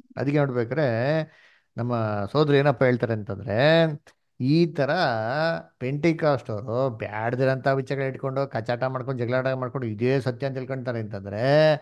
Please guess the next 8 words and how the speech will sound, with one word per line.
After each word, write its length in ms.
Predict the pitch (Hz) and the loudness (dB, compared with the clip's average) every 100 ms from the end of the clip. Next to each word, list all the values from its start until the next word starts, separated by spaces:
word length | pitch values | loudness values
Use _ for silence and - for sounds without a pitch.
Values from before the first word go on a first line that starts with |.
| _ _ _ _ - | _ _ _ _ -2
ಏನಪ್ಪ 360 | 139 247 226 196 | 2 2 2 0
ಹೇಳ್ತಾರೆ 320 | 175 151 139 | 0 0 -4
ಅಂದ್ರೆ, 160 | 131 143 | -4 -4
ಇದಕ್ಕೆ 140 | 120 | -4
ಡೆಫಿನಿಷನ್, 640 | 117 110 147 135 - 110 | -4 -4 -4 -4 -4 -6
ಎಕ್ಸ್ಪ್ಲನೇಷನ್ 600 | 107 127 113 131 123 117 | -4 -6 -6 -8 -8 -8
ಹೇಳ್ತಾರೆ 280 | 113 110 101 | -8 -6 -8
ಅಂದ್ರೆ, 640 | 98 110 156 156 120 127 | -10 -6 -2 -2 -4 -8